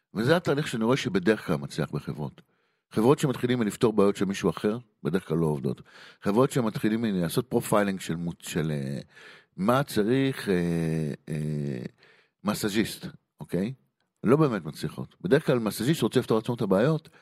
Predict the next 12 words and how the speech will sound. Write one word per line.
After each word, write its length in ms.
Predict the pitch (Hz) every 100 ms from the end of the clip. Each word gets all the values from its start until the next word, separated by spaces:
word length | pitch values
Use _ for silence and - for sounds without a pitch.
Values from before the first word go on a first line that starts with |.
| _ _ _ _ _ 87
יצליח 500 | 87 - 120 110 98
מאוד 200 | 87 87
טוב. 340 | 76 73 - _ _ _ -
ואז 180 | 127 151
הוא 80 |
יחפש 420 | 160 151 185 170 110
למי 120 | 123
הכי 160 | 117
קל 100 | 113
למכור 360 | 101 90 104 90
את 60 |
זה. 80 | -